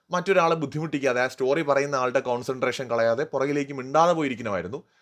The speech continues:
അത് ആദ്യം അദ്ദേഹം ചെയ്തില്ല. പിന്നീട് സരികയാണ് അദ്ദേഹത്തെ പിടിച്ച് പുറകിലോട്ട് കൊണ്ടുപോകുന്നത്. അവിടെ ഇരുന്നും കുറേ കോപ്രായങ്ങൾ കാണിക്കുകയാണ് ആര്യൻ ചെയ്തത്. രണ്ട്, ആര്യൻ ചെയ്ത വലിയൊരു തെറ്റ്, അഭിലാഷിന് നേരെ ചെരുപ്പെടുത്തെറിഞ്ഞു. വളരെ സീരിയസ് ആയിട്ടുള്ള ഒരു തെറ്റാണ്.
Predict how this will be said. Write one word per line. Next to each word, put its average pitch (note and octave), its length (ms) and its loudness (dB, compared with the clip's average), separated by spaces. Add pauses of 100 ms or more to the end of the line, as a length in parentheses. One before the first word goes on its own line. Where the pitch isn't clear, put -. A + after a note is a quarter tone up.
(120)
അത് E3 80 2
ആദ്യം E3 300 2
അദ്ദേഹം C#3+ 280 -2
ചെയ്തില്ല. C3 300 -2
പിന്നീട് B2 300 -4
സരികയാണ് C3+ 500 2
അദ്ദേഹത്തെ B2 280 -2
പിടിച്ച് A2+ 240 -10
പുറകിലോട്ട് G#2+ 440 -4
കൊണ്ടുപോകുന്നത്. F#2 500 -6 (240)
അവിടെ E3 280 6
ഇരുന്നും E3 300 2
കുറേ C#3 160 2
കോപ്രായങ്ങൾ B2 600 -2
കാണിക്കുകയാണ് G#2+ 440 -4
ആര്യൻ G2+ 220 -2
ചെയ്തത്. F#2+ 340 0 (380)
രണ്ട്, E3 420 4 (160)
ആര്യൻ D3 320 2
ചെയ്ത C#3+ 120 -2
വലിയൊരു C#3+ 340 2
തെറ്റ്, G2+ 400 -4 (320)
അഭിലാഷിന് C#3+ 580 0
നേരെ A2+ 200 0
ചെരുപ്പെടുത്തെറിഞ്ഞു. A#2 880 -2 (360)
വളരെ F#3 580 6
സീരിയസ് C#3+ 320 -2
ആയിട്ടുള്ള A#2 240 -2
ഒരു G#2 240 -4
തെറ്റാണ്. F2 360 -8